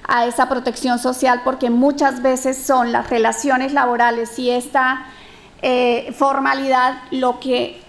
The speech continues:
habilita a las personas para tener acceso al derecho a la prestación de los servicios de salud, al acceso a las prestaciones y el acceso a una seguridad económica en la vejez.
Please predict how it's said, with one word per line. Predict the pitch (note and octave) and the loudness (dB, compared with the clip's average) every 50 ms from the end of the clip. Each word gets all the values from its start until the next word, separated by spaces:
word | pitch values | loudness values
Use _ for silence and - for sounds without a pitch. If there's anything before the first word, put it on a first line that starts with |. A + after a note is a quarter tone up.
| - | -6
habilita | - B3 A#3+ A#3 B3 A#3+ C4 D4+ E4 D#4 D#4+ B3+ | -2 -2 0 0 0 0 2 2 2 2 2 0
a | A#3 | 2
las | A3+ A#3 A3+ | 2 0 -2
personas | - - A#3+ A#3 A#3 - B3+ B3 B3 B3 B3 | 0 -2 -2 -2 0 0 2 2 2 2 2
para | - C#4 B3+ B3 A#3 A#3 | 2 2 2 2 2 0
tener | A#3+ A#3 A#3 A#3 A#3 A#3 - - | -2 -4 -2 0 -2 -2 0 0
acceso | - B3+ B3 B3 - - C4+ B3+ C4 C#4 | 0 -2 -2 -2 -2 0 0 0 0 0
al | B3+ C4 A#3+ | 0 0 0
derecho | B3 A#3+ B3 A#3+ A#3 A#3 - C4 B3+ C4 - - | 2 2 2 2 0 0 0 0 2 2 2 2
a | B3+ B3 | 0 0
la | A#3+ A#3 | 0 0
prestación | B3 B3 A#3+ B3 B3 A3+ A#3 - B3+ A#3+ A#3+ | 0 -2 -4 -2 -4 -4 -2 0 0 0 0
de | A#3+ B3 | 0 0
los | B3+ B3+ B3 | 0 0 0
servicios | - A#3+ A#3 A3+ B3 A#3 A3 C4 B3 B3+ | 0 0 0 0 -2 -2 -2 -2 -2 0
de | C4 B3 | -2 -2
salud, | B3 B3 A3+ A#3 A3+ C4 D4 C#4+ C#4 C4+ C#4 - - - - - - - - - - | 0 0 0 0 2 2 2 2 2 0 -2 -6 -14 -20 -20 -20 -20 -20 -20 -10 -2
al | - B3+ B3 A#3 | 0 2 2 2
acceso | A#3 A3+ A3+ - - C4 B3 A#3+ - B3+ | 2 0 -2 -2 0 0 0 0 2 2
a | A#3+ | 2
las | B3 B3 B3 - | 2 0 -2 -2
prestaciones | - A#3+ A#3+ A#3 - A#3 A3+ A3+ - - C4+ C4 B3 A#3+ A#3+ B3 C4 B3+ - - | -2 -2 -2 0 0 0 0 0 0 0 2 2 2 2 0 -4 -6 -8 -10 -8
y | - C4 B3+ C4 - - | -4 -2 0 -2 -2 -2
el | - B3+ B3 A#3 | -2 0 0 0
acceso | A3+ A3+ A#3 B3+ B3 A#3 - C4 C4 | 0 0 0 -2 -2 -2 0 2 2
a | B3+ B3 A#3 | 4 2 2
una | A#3 A#3 A#3 A#3+ B3 B3 B3+ B3+ - - | 2 0 0 2 2 2 2 0 -4 -4
seguridad | - - C4 A#3 A3 A#3+ A3+ A#3 A#3 A#3 A3+ A#3+ | -2 -2 0 0 0 -2 0 2 4 4 4 2
económica | A#3+ B3+ C4 B3 A3+ A3+ A#3 A#3 - C4+ B3 B3 - - - | 2 -2 -2 -4 -4 -6 -8 -6 -4 -2 -2 -2 -4 -6 -6
en | - B3+ A#3+ | -4 -2 -2
la | A#3 A3+ A3 | 0 0 -2
vejez. | A3+ A3+ - - A#3+ G#3 - - - | -2 -4 -6 -6 -6 -6 -6 -8 -16